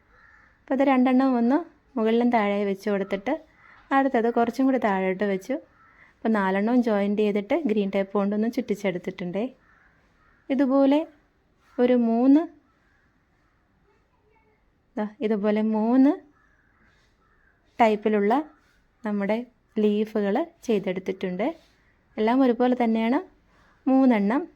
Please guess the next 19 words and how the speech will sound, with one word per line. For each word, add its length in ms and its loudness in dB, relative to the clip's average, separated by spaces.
ഉണ്ടാക്കിയെടുത്തിട്ടുണ്ട്. 1000 -2
ഇനി 140 4
നമ്മുടെ 340 2
പൂക്കളും 580 0
ഈ 160 4
ലീഫിൻ്റെ 580 0
സൈഡിലായിട്ടും 880 -2
ഇടയ്ക്കായിട്ടും 640 -2
ഒക്കെ 180 -6
ഒന്ന് 260 -2
വെച്ച് 220 -4
സെറ്റ് 340 -6
ചെയ്യാം. 280 -2
അപ്പോൾ 180 0
നമ്മുടെ 280 0
ലീഫുകൾ 560 0
ആ 140 -2
ലൈറ്റ് 420 0
ഷെയ്ഡിൽ 440 0